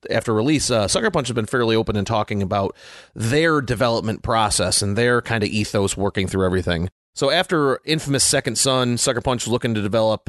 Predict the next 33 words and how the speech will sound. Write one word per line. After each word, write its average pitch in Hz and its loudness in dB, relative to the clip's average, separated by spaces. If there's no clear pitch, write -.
uh, 104 0
on 117 0
a - -2
historical 170 0
setting, 131 0
and 143 0
they 156 2
actually 180 0
considered 165 -2
pirates, - 0
uh, 117 2
<laughs> - -
Scottish - 0
folk - -2
heroes 123 2
Rob 113 0
Roy 110 2
and 101 0
Three 120 -2
Musketeers 113 0
as 110 0
potential, 110 0
um, 95 0
sources 104 0
of 101 0
inspiration, 98 -2
uh, 104 2
which 202 -2
that 180 2
would 175 2
have, 151 0
I 135 2
think, 135 -4